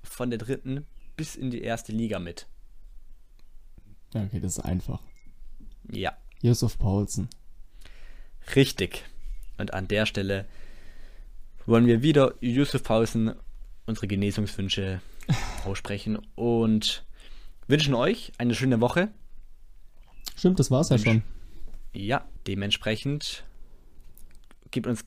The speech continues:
Speaker 1: gern wieder Feedback. Wir freuen uns wirklich über jegliches Feedback. Auch das, was bisher eingetroffen ist, hat uns wirklich weitergeholfen, auch jetzt an dieser Folge zu arbeiten. Und nur so können wir uns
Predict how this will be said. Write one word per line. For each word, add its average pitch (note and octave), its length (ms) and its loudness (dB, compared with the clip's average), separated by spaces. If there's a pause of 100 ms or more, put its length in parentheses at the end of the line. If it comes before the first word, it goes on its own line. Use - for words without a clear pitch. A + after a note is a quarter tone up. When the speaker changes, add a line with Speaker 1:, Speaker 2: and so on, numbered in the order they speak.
Speaker 1:
gern D3+ 220 6
wieder C#3+ 160 6
Feedback. - 600 0
Wir A#2 160 4
freuen C3 420 2
uns C3+ 320 -2 (560)
wirklich C3 400 2
über A#2+ 200 2 (800)
jegliches B2+ 600 2
Feedback. - 520 -4 (200)
Auch G#2 240 -4
das, G#2+ 160 -4
was G#2+ 140 -4
bisher A2+ 280 -2
eingetroffen A2+ 460 0
ist, G#2+ 180 -2
hat - 140 -8
uns G#2 160 -6
wirklich A#2 320 -2
weitergeholfen, A2 640 2
auch - 280 -4 (580)
jetzt - 200 -8
an G2+ 180 -2
dieser B2 240 4
Folge A2 300 0
zu F#2+ 160 -4
arbeiten. G2+ 440 -2
Und F#2+ 360 -6 (500)
nur B2 140 6
so C#3 180 6
können B2+ 180 4
wir A#2 140 4
uns - 460 -4